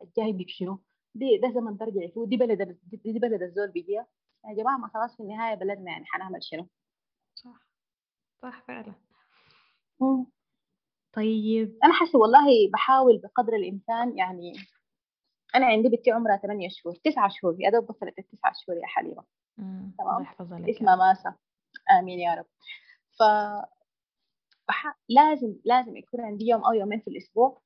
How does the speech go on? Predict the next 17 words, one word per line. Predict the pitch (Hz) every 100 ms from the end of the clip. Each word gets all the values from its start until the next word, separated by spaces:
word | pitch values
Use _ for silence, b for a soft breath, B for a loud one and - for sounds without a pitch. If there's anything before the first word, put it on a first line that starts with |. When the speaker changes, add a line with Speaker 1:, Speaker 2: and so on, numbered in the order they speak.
| _ _ _ _ _ 190
Speaker 1:
أطلعها، | 190 190 196 151 _ -
مهما | 294 254 214
كنت | 220 208
أنا | 196 190
تعبانة، | 175 170 175 175
مهما | 208 214
كان | - 185
عندي | 175 165
شغل، | - 170 175
مهما | 208 202 170 170
whatever | 175 208 175
يعني. | 160 151 - _ _ _ _ -
بشوف | 190 214
أبا | 196 202
بقول | 190 185
له: | 202 190
"هاي | 190